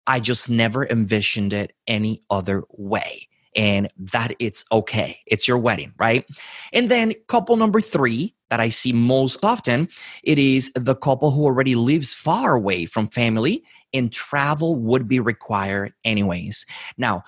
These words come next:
for me and my husband, we fall under this category as well. So we have kind of, like,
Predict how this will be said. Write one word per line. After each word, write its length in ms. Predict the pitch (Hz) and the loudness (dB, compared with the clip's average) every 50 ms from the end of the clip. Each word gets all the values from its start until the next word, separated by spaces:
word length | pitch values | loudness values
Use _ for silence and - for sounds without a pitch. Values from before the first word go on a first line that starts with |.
| - - _ | -18 -16 _
for 100 | - 139 | -4 -2
me 140 | 139 180 220 | 0 0 0
and 80 | 226 208 | 0 0
my 80 | 185 | 0
husband, 320 | 175 175 147 139 147 135 127 | 0 0 0 -2 -2 -2 0
we 280 | 135 143 147 151 135 _ | 0 0 0 -2 -4 _
fall 360 | - - 156 143 143 139 - 131 | -6 -2 0 0 0 0 0 0
under 200 | 127 113 113 107 | 0 0 -2 -2
this 220 | 101 117 113 - | -2 -2 -4 -4
category 520 | - 131 117 113 104 104 107 107 104 101 - - | -2 -2 -2 0 0 0 0 0 0 -2 -2 -2
as 160 | 110 107 110 | -4 -2 -2
well. 260 | 113 120 90 65 - | -2 -2 -2 -2 -4
So 160 | - - 110 | -4 -2 -2
we 120 | 107 127 123 | 0 0 2
have 240 | 143 147 - - | 2 0 0 0
kind 120 | - 143 127 | -2 -2 0
of, 40 | 120 | 0
like, 200 | 120 101 92 | -2 -2 -4